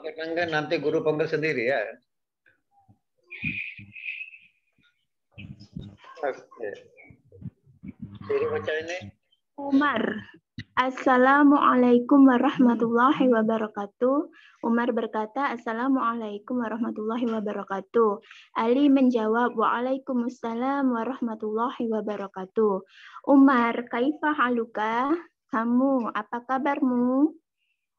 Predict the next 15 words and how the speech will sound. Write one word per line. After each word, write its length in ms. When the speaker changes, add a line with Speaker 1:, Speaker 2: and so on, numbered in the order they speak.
Speaker 2:
Ali 280
menjawab, 640
"Ana 280
bi 160
khairin 580
walhamdulillah, 1040
wa 180
anta?" 560
Saya 320
baik. 600
"Alhamdulillah, 720
bagaimana 560
denganmu?" 800
Umar 320
menjawab, 480